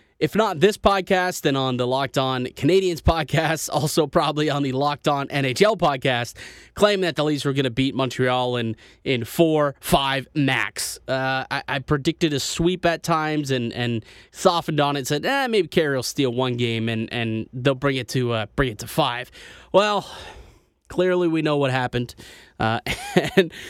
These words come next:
the Habs won in seven. Well, then they go ahead and they sweep the Winnipeg Jets in the second round, become the Kings of the North,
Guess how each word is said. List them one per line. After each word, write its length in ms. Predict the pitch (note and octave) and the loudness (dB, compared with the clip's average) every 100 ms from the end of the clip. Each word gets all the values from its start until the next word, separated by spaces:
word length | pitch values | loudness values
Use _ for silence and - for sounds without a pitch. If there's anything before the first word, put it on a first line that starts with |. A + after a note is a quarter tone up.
| - | -2
the 80 | D3+ | 0
Habs 420 | D3 D#3 D#3+ C#3 | 2 0 -2 -2
won 300 | C#3+ C#3 C#3 | 0 0 0
in 440 | - C3+ B2+ A#2+ A2 | -2 -2 0 -2 -6
seven. 440 | - - C3 G#2 - _ _ _ _ | -4 0 0 -2 -14 _ _ _ _
Well, 260 | C3 D#3+ - _ _ _ | 2 2 -2 _ _ _
then 160 | C3+ C#3 | 0 2
they 100 | D3+ | 2
go 160 | D3 | 2
ahead 220 | D3 C#3+ C#3+ | 2 0 -2
and 100 | B2+ | -2
they 100 | A#2+ | -4
sweep 600 | - - D#3 F#3 G#3 - - - | -4 -4 0 0 0 -10 -12 -4
the 220 | C#3+ E3 | -2 -2
Winnipeg 600 | C3+ C#3 D3 - D3 C#3 - - | 0 -2 0 0 -2 -4 -10 -12
Jets 560 | B2 - E3+ C#3+ - - - | -8 -2 -2 -2 -10 -10 -6
in 200 | D3 C#3+ | -4 -2
the 80 | |
second 420 | C3 - C#3+ C#3 C3 | -4 -4 -4 -2 -2
round, 320 | C#3 C#3+ C#3+ - - | 0 -2 -4 -10 -10
become 340 | - - E3 E3 | -6 0 2 2
the 100 | D3+ | -2
Kings 580 | - - G#3+ B3 G3 - | -4 -2 0 0 -2 0
of 200 | F#3 F3 | 0 0
the 80 | G#3+ | 2
North, 460 | E3+ F#3 F#3+ - | 2 0 -2 -12